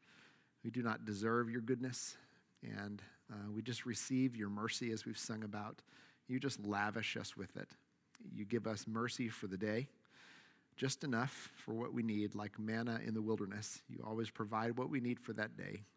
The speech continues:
that we do not have to borrow against tomorrow's mercy to make it through today, that what you give us is always enough.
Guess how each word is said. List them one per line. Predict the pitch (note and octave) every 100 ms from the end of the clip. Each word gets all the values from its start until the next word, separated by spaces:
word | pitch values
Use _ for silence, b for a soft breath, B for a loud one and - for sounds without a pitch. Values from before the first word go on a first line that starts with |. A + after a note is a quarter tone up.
| -
that | A#2+
we | G2+
do | A2
not | G#2+ G#2+
have | A2
to | -
borrow | G2+ G#2 A2 A2+
against | G#2+ G#2+ A2+ - -
tomorrow's | - G#2 G#2+ G#2 G#2
mercy | G2+ G2+ A2 G#2 B B B B
to | -
make | A2 G#2
it | A2
through | - A2+
today, | - G2+ G2+ G#2+ G#2+ - -
that | -
what | A#2 -
you | B2
give | A2+
us | G#2+ -
is | G#2
always | G2+ G2+ G#2
enough. | F#2 F2 -